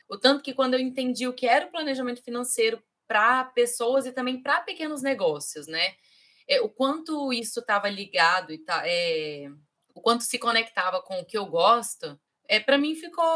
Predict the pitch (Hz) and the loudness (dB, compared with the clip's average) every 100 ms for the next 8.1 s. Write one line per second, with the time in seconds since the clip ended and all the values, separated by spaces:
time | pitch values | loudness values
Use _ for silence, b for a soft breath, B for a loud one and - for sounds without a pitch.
0 | 320 311 302 - 254 247 208 247 254 254 | 2 2 0 2 2 2 -2 -6 -4 -2
1 | 233 226 240 233 220 220 - 202 208 220 | -2 -2 -8 -8 -8 -4 0 0 0 -4
2 | 220 214 240 269 254 247 233 208 185 175 | -2 0 0 0 -2 -2 -2 -2 -6 -8
3 | 180 - 190 190 220 - 220 226 - 214 | -8 -4 -2 -2 -4 -10 -8 -8 -6 -6
4 | 202 196 226 240 247 220 233 226 226 226 | -6 -2 -2 -2 -6 -6 -8 -2 -2 -2
5 | 240 220 220 170 151 151 - b - 180 | -4 -4 -4 -4 -8 -14 -16 b 0 0
6 | 196 190 190 190 185 - 247 254 196 180 | 2 0 2 2 2 0 0 0 0 -4
7 | 170 170 180 208 214 214 190 190 208 262 | -6 -6 -4 -4 -6 -2 -2 -2 -4 -6
8 | 370 | -8